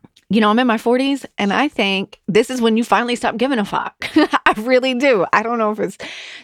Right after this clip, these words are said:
the twenties energy or my forties energy. And by twenties, I mean, like, the decade, right? So before we get started, though,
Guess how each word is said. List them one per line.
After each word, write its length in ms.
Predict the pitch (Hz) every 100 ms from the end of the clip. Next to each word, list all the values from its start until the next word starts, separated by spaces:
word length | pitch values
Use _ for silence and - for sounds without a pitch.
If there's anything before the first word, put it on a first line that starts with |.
| -
the 160 | 185
twenties 640 | 170 - 240 254 262 277 - - - - 247
energy 680 | 262 254 226 240 240 220 -
or 180 | 208 208
my 220 | 196 180
forties 720 | - 196 196 165 156 151 - -
energy. 320 | 190 180 180
And 120 | 180
by 140 | 185 185
twenties, 360 | 208 185 170
I 40 | 175
mean, 180 | 170
like, 280 | 165 160 151 -
the 560 | 165 175 156 151 147 151
decade, 580 | 147 - - - 151 175 175
right? 340 | 175 156 196 - _ - - - - _
So 240 | - 247 220
before 320 | 202 233 294
we 80 | 302
get 160 | 285
started, 540 | - - 127 95 113 -
though, 360 | - 69 151